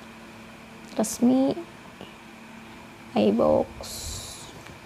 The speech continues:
Jadi insya Allah iPhone-nya itu, eh, original dan bergaransi satu tahun gitu. Terus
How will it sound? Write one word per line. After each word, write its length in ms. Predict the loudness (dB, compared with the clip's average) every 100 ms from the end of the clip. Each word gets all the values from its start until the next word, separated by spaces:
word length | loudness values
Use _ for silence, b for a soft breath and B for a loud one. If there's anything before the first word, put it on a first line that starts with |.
| -18 -16 -16 6
Jadi 320 | 10 10 10
insya 240 | 8 8 6
Allah 480 | 8 8 10 10
iPhone-nya 480 | 8 8 8 10 8
itu, 560 | 6 8 10 12 10 10 B B B B 6
eh, 220 | 8 10 10
original 880 | 12 10 10 8 8 10 8 10 10
dan 480 | 10 10 10 10
bergaransi 640 | 10 10 6 8 6 4 0
satu 240 | 0 -4 -2
tahun 320 | 2 4 4 4
gitu. 280 | 2 0 -4 -6 -16 -16 -14 -14 -12 -10 -10 2
Terus 180 | 4